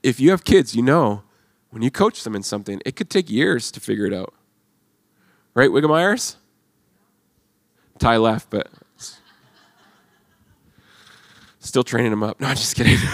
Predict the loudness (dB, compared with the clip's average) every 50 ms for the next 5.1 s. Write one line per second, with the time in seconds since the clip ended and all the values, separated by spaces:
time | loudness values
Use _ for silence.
0 | -6 -8 -10 -10 -12 -14 -14 -16 -18 -20 -20 -20 _ _ _ _ -20 _ _ -10
1 | -2 0 2 2 2 0 -2 0 0 2 2 2 0 -4 -6 _ -20 _ _ _
2 | _ _ _ _ _ _ _ _ _ _ _ _ _ _ _ _ _ _ _ _
3 | _ _ _ _ -4 -4 -4 -8 -10 -14 -18 -20 -6 _ 2 2 4 4 2 2
4 | 4 2 0 0 0 -2 -2 -2 -2 -2 -2 -2 0 -2 -4 -4 -4 -6 -4 -4
5 | -4 -6